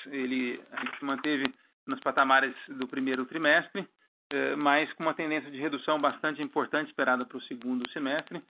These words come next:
dada a mudança de cenário, né? Como já havíamos comentado, fizemos uma revisão nos investimentos esperados para dois mil e vinte para um mínimo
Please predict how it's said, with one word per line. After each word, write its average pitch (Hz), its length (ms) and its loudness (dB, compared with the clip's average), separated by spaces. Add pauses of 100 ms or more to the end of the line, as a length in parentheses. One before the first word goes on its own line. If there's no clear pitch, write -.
(340)
dada 147 300 8
a 170 40 8
mudança 160 340 0
de - 100 -16
cenário, 123 380 -4 (300)
né? 120 260 -14
Como 123 380 -4
já 127 120 -4
havíamos 123 320 -6
comentado, 131 640 0 (440)
fizemos 135 440 -6 (140)
uma 135 180 -4
revisão 131 640 -4 (240)
nos 127 120 -6
investimentos 127 500 -4
esperados 123 360 -4
para 127 120 -10
dois 117 180 -8
mil 127 160 -4
e - 20 -10
vinte 131 340 -8 (540)
para 131 460 2
um 143 100 -8
mínimo 180 560 -2